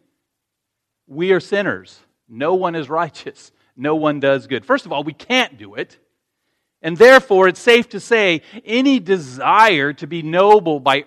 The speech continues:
earning our salvation is really a disguise for our own pride. And this is what Paul will address in our passage for today.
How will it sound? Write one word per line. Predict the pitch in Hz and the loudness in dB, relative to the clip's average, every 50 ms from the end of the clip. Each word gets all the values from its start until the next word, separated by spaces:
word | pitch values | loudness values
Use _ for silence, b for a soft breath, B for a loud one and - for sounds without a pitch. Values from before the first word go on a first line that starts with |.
| _ | _
earning | 202 202 214 226 233 233 226 226 220 220 220 | -6 -6 -4 -4 -4 -4 -4 -6 -6 -6 -6
our | 220 175 165 160 147 | -2 0 0 0 -2
salvation | - - 151 139 139 135 165 185 196 190 - 202 196 196 190 b b b b | -2 -2 -2 -2 -2 -2 -2 -2 -4 -4 -4 -6 -6 -6 -8 b b b b
is | - 160 127 123 | -8 -8 -8 -6
really | 139 175 190 190 190 190 185 | -4 -4 -2 0 0 0 -2
a | 165 | -4
disguise | 123 127 123 - - - - - 151 156 160 160 160 156 156 156 147 - | -4 -8 -14 -18 -20 -10 -4 0 0 2 4 4 2 2 0 -4 -8 -12
for | _ - 143 135 | _ -8 -6 -4
our | 135 131 131 135 | -2 -2 -2 -2
own | 131 127 123 110 | -4 -4 -8 -12
pride. | - _ 131 120 110 107 98 95 104 104 110 _ _ _ _ _ _ _ _ _ _ _ _ _ _ _ _ _ _ _ _ _ _ _ _ - | -12 _ -6 -4 -4 -4 -6 -10 -14 -18 -20 _ _ _ _ _ _ _ _ _ _ _ _ _ _ _ _ _ _ _ _ _ _ _ _ -4
And | 165 220 | -4 -2
this | 233 226 | -2 -2
is | 226 | 2
what | 233 233 196 - | 2 2 2 2
Paul | - - 190 185 185 185 175 | 2 4 4 6 6 4 4
will | 175 175 160 | 2 -2 -2
address | 135 120 131 143 135 131 135 - - | -4 -2 -2 0 0 0 0 -2 -6
in | 147 131 | -6 -4
our | 123 113 | -4 -4
passage | - 131 120 113 101 - 120 - | -2 -2 -2 -2 -4 -6 -12 -20
for | _ _ 113 104 | _ _ -18 -18
today. | 101 101 92 92 82 82 _ _ | -18 -18 -18 -20 -20 -20 _ _